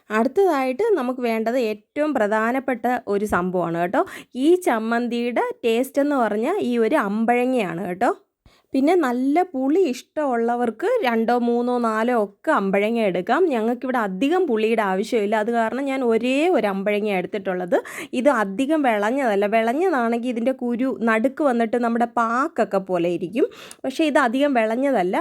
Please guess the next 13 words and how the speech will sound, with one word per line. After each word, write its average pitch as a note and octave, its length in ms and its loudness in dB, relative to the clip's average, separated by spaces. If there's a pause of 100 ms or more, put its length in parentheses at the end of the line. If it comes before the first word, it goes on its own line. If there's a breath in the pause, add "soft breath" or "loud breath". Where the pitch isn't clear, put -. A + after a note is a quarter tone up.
അപ്പോൾ C#4+ 200 -4
നമുക്ക് C#4+ 280 -2
കട്ട് B3 280 -4
ചെയ്യുമ്പോഴത്തേക്ക് B3 640 0
ഇത് B3+ 60 2 (100)
മുഴുവനായിട്ട് C4 760 2
എടുക്കാൻ F3+ 380 -2
പറ്റുവേ. G#3+ 360 -2 (1080 loud breath)
അപ്പോൾ E4+ 320 4
നമ്മുടെ C#4 340 2
ഈ - 20 0 (120)
അമ്പഴങ്ങയെ B3+ 640 -2 (160)
ഇതുപോലെ B3 440 0